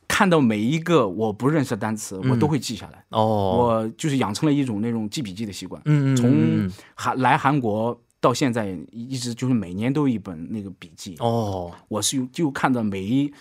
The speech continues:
Speaker 1: 每一部韩剧，
Speaker 2: 嗯，嗯，嗯，嗯。
Speaker 1: 每一个娱乐节目，
Speaker 2: 嗯，嗯，嗯，嗯。
Speaker 1: 出现的不会的单词，我都会记下来，
Speaker 2: 哦。
Speaker 1: 都会就查出来，都是这样。
Speaker 2: 是。
Speaker 1: 我不会刻意去记，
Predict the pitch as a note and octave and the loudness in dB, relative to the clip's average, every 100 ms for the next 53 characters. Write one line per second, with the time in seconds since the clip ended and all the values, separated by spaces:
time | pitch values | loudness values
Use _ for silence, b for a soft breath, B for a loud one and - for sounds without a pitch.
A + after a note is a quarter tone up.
0 | B B G2+ B2+ C3 C3+ F#2 G2+ G#2+ F2+ | B B -4 -2 -4 -6 -6 -6 -6 -6
1 | C3+ C3 B2 A#2 G#2+ A#2 C3+ B2 A2 G2+ | -2 0 0 0 0 0 2 0 0 -2
2 | A#2+ A2 F#2+ G2 G#2 C#3 B2 A#2 A2 A2 | -2 -2 -4 -6 -4 -2 0 0 0 0
3 | C3 A#2 G2+ A#2 A#2 G2+ G2 A#2 A2+ F#2+ | 0 0 -2 -6 -6 -6 -4 -4 -4 -8
4 | G#2 G#2 G2+ E2+ - - A2+ A2+ G#2+ F#2 | -8 -8 -10 -12 -12 -2 4 4 4 2
5 | A2 G2+ G2+ A2 C3 G2 F#2 G2+ A2 G#2+ | -4 -6 -6 -4 -4 -6 -8 -10 -8 -8
6 | - G2+ F#2 C3+ E3+ A#3 - A3+ A#2 - | -6 -4 2 2 2 0 4 4 4 0
7 | G#2 G2 | -6 -10